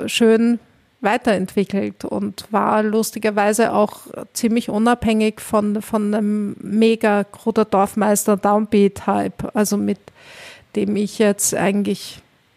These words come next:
gar nichts zu tun hatte, außer dass ich von außen öfters drauf angesprochen wurde.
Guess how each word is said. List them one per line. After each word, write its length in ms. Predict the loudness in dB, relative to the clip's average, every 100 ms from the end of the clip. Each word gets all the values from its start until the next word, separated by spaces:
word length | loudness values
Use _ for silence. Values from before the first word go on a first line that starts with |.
| -20 -20 _ _
gar 160 | -6 -2
nichts 440 | -2 -2 -4 -4
zu 160 | -6 -8
tun 340 | -2 0 2
hatte, 560 | 2 2 2 2 2 2
außer 340 | 0 0 -2
dass 180 | -6 -6
ich 100 | -8
von 220 | -4 -2
außen 460 | 0 2 2 0 -2 -4 -10 -6
öfters 460 | -6 -4 -4 -4
drauf 260 | -2 -2 0
angesprochen 760 | -4 -2 -2 -4 -6 -2 -2
wurde. 340 | -2 -2 -4